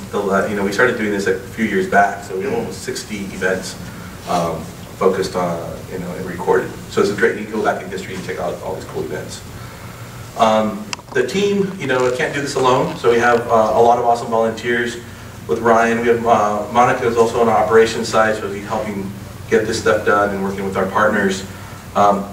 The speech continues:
you probably ran into Chelsea and Stephanie downstairs. Um, they've been awesome,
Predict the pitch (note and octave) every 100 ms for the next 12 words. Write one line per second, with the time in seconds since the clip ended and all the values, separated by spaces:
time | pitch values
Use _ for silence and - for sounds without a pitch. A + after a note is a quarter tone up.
0 | - A2+ A#2 A2+ A2+ G#2+ G#2+ - A2+ G#2+
1 | A2 - - G2+ G#2+ G2 F#2+ F#2+ B2+ B2+
2 | B2 A#2 - - - - - - - G2+
3 | G2 F#2+ - - - - - - G#3 G3
4 | -